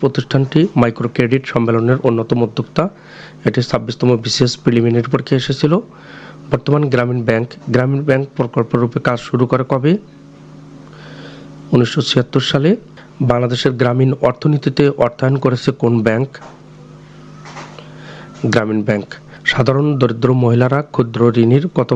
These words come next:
ভাগ? পঁচানব্বই ভাগের বেশি। সাধারণ দরিদ্র মহিলারা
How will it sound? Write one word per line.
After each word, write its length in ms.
ভাগ? 160
পঁচানব্বই 540
ভাগের 300
বেশি। 220
সাধারণ 300
দরিদ্র 280
মহিলারা 360